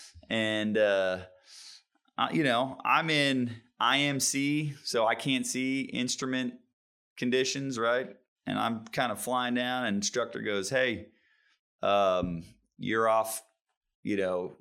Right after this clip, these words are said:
you're off course. We need to get back on course." And I was just trying to hold the wing steady and manage my descent. So I start turning on course and, uh, he goes, "Oh, my controls. I'm gonna go ahead and get us back on." I said, "Okay."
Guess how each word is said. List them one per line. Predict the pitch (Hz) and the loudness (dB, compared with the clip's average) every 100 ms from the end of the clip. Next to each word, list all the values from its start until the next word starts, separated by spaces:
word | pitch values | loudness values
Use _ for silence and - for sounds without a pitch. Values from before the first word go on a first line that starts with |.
| - | -14
you're | - - - - - 110 | -12 -12 -12 -10 -2 0
off | 101 - | 0 -2
course. | 120 107 85 - | -2 -2 -2 -4
We | 98 | -6
need | 95 | -6
to | 87 | -4
get | 98 95 | -4 -2
back | 98 92 | -2 -2
on | 90 85 | -4 -4
course." | 101 90 - - _ _ - - - _ _ - | -4 -4 -6 -8 _ _ -20 -20 -20 _ _ -2
And | 101 | 0
I | |
was | 113 | 0
just | 113 110 - | 0 -4 -2
trying | 101 | -4
to | 98 | -2
hold | 104 | -4
the | 90 | -2
wing | 95 95 | -2 -4
steady | - 73 58 62 - | -4 -6 -6 -10 -12
and | 90 87 | -8 -4
manage | 90 92 90 85 | -4 -4 -6 -6
my | 80 | -8
descent. | 76 - 98 71 - _ | -6 -6 -6 -8 -14 _
So | - 95 82 80 - _ _ _ - | -6 -2 -2 -6 -12 _ _ _ -4
I | 107 | -2
start | 123 139 107 85 | 0 0 0 -2
turning | 127 120 117 | -4 -2 -2
on | 110 107 104 | -2 -2 -2
course | 113 123 120 113 - - _ _ _ _ _ _ _ - | -2 0 0 -2 -6 -8 _ _ _ _ _ _ _ -6
and, | 104 104 104 101 101 | -2 0 0 -2 0
uh, | 95 90 85 76 - _ _ _ _ _ - | 2 2 0 -6 -10 _ _ _ _ _ -8
he | 117 120 | -2 0
goes, | 113 98 92 | 2 2 2
"Oh, | 117 107 - | -2 -2 -2
my | 113 113 | 0 0
controls. | 120 101 107 82 78 - - | -2 -2 -2 -2 -4 -8 -6
I'm | 98 | -6
gonna | 95 | -2
go | 95 | -2
ahead | 98 90 | -2 -2
and | 82 | -2
get | 90 | -4
us | 85 | -4
back | 90 85 82 | -4 -4 -4
on." | 87 65 | -8 -10
I | - | -10
said, | - 90 | -8 -6
"Okay." | 107 151 135 | -6 -6 -8